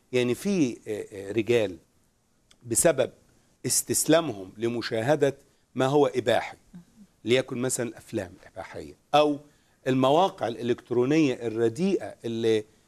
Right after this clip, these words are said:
اللي بحسب الإحصائيات دلوقتي بتدمر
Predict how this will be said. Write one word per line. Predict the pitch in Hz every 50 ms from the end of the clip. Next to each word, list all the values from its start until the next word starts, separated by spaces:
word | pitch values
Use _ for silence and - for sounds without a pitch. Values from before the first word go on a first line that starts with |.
| _ _ _ _ -
اللي | 117 110 110 107
بحسب | - - - 196 - 170 127 120
الإحصائيات | 110 - - - 165 127 120 127 147 175 170
دلوقتي | 143 139 143 175 175 175 - 143
بتدمر | 123 135 131 - 139 131 131 170 180 180 175 170 175 185 180 170